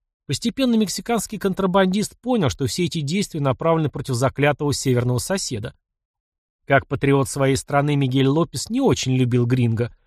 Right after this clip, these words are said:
так в Мексике называли американцев. Он помнил об американо-мексиканской войне тысяча восемьсот сорок шестого, тысяча восемьсот сорок восьмого годов, в результате которой Мексика потеряла более половины своей территории. Потом была интервенция С Ш А в Веракрус тысяча девятьсот четырнадцатого года.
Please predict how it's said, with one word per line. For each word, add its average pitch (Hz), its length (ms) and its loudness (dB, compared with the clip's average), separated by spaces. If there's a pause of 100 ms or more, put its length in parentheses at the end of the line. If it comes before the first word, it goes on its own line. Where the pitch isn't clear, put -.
(240)
так 123 180 0
в - 40 -4
Мексике 131 380 0
называли 123 360 2
американцев. 120 640 -2 (680)
Он 156 200 0
помнил 196 400 2
об 135 100 2
американо-мексиканской 143 1120 0
войне 143 300 0
тысяча - 320 -6
восемьсот 135 420 -4
сорок 135 240 -4
шестого, 180 420 -2
тысяча 139 280 -6
восемьсот 139 400 -6
сорок - 260 -6
восьмого 139 400 0
годов, 139 420 0 (520)
в 131 60 0
результате 214 440 2
которой 202 320 0
Мексика 202 400 -2
потеряла 175 400 2
более 156 360 0
половины 139 440 2
своей 123 300 0
территории. 127 580 -4 (720)
Потом 143 360 2
была 139 180 4
интервенция 139 560 0
С - 160 -6
Ш 147 240 0
А - 20 2
в 135 60 0
Веракрус 151 540 2
тысяча 117 180 -6
девятьсот 120 280 -2
четырнадцатого 123 540 -6
года. 123 320 -4